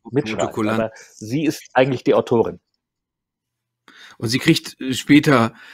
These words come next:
Speaker 2: so einen schönen Titel, den man sich als Kompliment eigentlich aufbewahren kann, oder von, aus ihrem Buch stehlen kann, Herr Stein, nämlich die Königin von Tausend und einer Lust, äh, äh, wie sie sich, äh,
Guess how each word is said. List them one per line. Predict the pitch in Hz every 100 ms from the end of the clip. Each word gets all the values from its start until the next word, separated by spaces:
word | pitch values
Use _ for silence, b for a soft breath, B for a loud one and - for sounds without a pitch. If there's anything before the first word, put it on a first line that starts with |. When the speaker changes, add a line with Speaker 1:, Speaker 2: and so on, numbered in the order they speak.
| B
Speaker 2:
so | - 135
einen | 120
schönen | - 139 135
Titel, | 160 147 131
den | 120
man | 117
sich | 113
als | 123 -
Kompliment | 127 117 117 127
eigentlich | 135 117 123
aufbewahren | 123 143 123 120 120
kann, | 127 123
oder | 113
von, | 98 117 127
aus | 120
ihrem | 135 117
Buch | 120 135
stehlen | - 117 123 147
kann, | 135 135
Herr | 139
Stein, | 127 131 131 131 B B B
nämlich | 113 113 104
die | 120
Königin | - 120 120 117 110
von | 113
Tausend | 107 113 120 110
und | 117
einer | 113 113 110
Lust, | 117 110 - - B B B -
äh, | 120 117 117
äh, | - 127 127
wie | 120
sie | 120
sich, | 120 117 - -
äh, | -